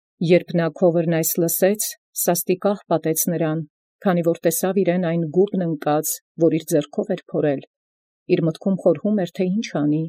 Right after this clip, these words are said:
ապա որոշեց Հովասափի կամքին ենթարկվել ու նրա սպառնալիքներից ազատվել, քանի որ թագավորը չէր կարող փրկել նրան իր որդու ձեռքից։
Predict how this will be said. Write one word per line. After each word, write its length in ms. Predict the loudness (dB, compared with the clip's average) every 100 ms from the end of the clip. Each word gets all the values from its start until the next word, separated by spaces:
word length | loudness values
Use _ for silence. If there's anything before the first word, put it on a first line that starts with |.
| -8 _ _ _ _ _ -4
ապա 200 | 0 0
որոշեց 480 | 2 0 0 -2 0
Հովասափի 480 | 0 0 -2 -2 -2
կամքին 560 | -2 -4 -4 -4 -2
ենթարկվել 760 | 0 -2 -2 -4 -4 -2 -2 -4 _ _ _
ու 120 | 0 2
նրա 220 | 2 0
սպառնալիքներից 840 | -2 -4 -2 -4 -4 -4 -2 -2 -4
ազատվել, 560 | -4 -4 -2 0 0 -4 _ _ _ _
քանի 200 | 0 2 2
որ 120 | 0
թագավորը 460 | 0 0 2 0 -2
չէր 220 | -4 -2
կարող 360 | 0 0 -2 -4 _
փրկել 480 | -4 -4 0 2 2
նրան 340 | 0 0 0 -2
իր 120 | -2
որդու 360 | -2 -4 -4 -4
ձեռքից։ 520 | -2 -4 -4 -4 -4